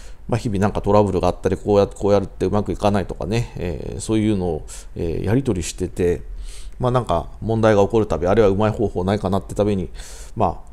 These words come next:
えー、基本的には英語でね、えー、情報を探ってっていうのをやってアドバイスしてるわけですから、なんか思いついたこととかね、えー、やる前に、時間使う前に相談してください。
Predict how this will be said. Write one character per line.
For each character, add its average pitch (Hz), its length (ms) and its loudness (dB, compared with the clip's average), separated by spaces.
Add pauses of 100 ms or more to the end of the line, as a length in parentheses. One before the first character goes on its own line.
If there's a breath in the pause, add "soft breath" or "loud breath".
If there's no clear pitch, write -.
え - 280 -6
ー、 - 20 -12
基 107 100 -4
本 104 120 0
的 117 180 0
に 143 60 0
は 92 160 2
英 98 160 4
語 95 120 2
で 85 280 0 (100)
ね、 92 320 -4
え 82 240 -6
ー、 80 40 -8
情 90 160 -2
報 87 300 -2
を 85 40 -2
探 92 260 -2
っ - 20 -2
て - 220 0
っ 98 40 2
て - 220 -6
い 104 80 2
う 120 100 4
の 123 120 2
を 90 60 2
や 98 60 0
っ - 40 -4
て - 120 -2
ア 85 60 2
ド 107 60 4
バ 113 120 4
イ - 20 2
ス - 120 -6
し - 60 -6
て 104 100 -2
る 92 60 0
わ 92 100 2
け 90 120 -2
で 82 100 -6
す - 80 -10
か 73 100 -4
ら、 90 240 0 (1000)
な 92 60 2
ん - 20 -6
か 82 80 0
思 92 220 2
い - 20 2
つ - 80 -6
い - 60 -2
た - 60 6
こ 107 100 0
と - 80 -8
と - 80 -6
か - 100 -6
ね、 85 220 -6 (440 loud breath)
え 92 220 -6
ー、 - 40 -2
や 110 100 4
る 147 100 6
前 147 240 6
に、 85 220 0
時 113 100 2
間 135 220 2
使 147 240 4
う 175 60 6
前 135 180 4
に 85 60 -2
相 113 200 0
談 131 160 4
し 135 100 -2
て - 120 -4
く 131 80 -2
だ 123 100 2
さ 104 220 2
い。 - 80 -8